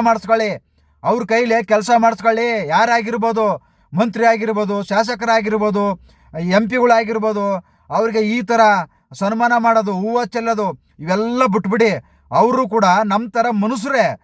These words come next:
ಅದು ಬಿಟ್ಬಿಟ್ಟು ನೀವು ಅವ್ರು ಬಂದಾಗೆಲ್ಲ ಹೂವ ಚೆಲ್ಲೋದು, ಹೂ ಹಾಕೋದು, ಪಟಾಕಿ ಹೊಡೆಯೋದು,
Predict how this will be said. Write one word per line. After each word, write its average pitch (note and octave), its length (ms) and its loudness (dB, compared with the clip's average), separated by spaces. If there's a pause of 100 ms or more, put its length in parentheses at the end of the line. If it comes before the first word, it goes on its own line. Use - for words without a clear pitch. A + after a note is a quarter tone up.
(240)
ಅದು G3+ 200 -2
ಬಿಟ್ಬಿಟ್ಟು A3+ 420 -2
ನೀವು A3 300 0
ಅವ್ರು G3 120 0
ಬಂದಾಗೆಲ್ಲ A#3 500 -2 (460)
ಹೂವ A#3 200 0
ಚೆಲ್ಲೋದು, A3+ 440 -2 (120)
ಹೂ A3 120 0 (100)
ಹಾಕೋದು, A3+ 480 -2
ಪಟಾಕಿ F#3+ 360 -8
ಹೊಡೆಯೋದು, A3+ 440 -4